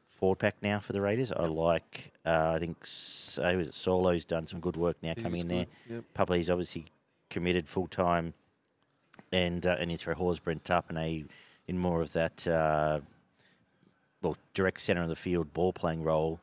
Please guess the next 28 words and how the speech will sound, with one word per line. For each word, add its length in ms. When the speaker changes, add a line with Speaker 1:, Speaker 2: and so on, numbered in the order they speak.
Speaker 2:
And 140
Speaker 1:
uh, 80
Speaker 2:
Her-, 160
Speaker 1:
being 160
able 100
to 60
Speaker 2:
Herrera 80
Speaker 1:
put 60
Speaker 2:
and 80
Speaker 1:
some 100
Speaker 2:
Ira 160
was 160
doing 180
a 60
really 180
good 180
job 260
too 200
Speaker 1:
Yeah. 100
Speaker 2:
until 240
he 80
got 160
injured 320
in 160
this 160
game. 320
Obviously, 460
um, 200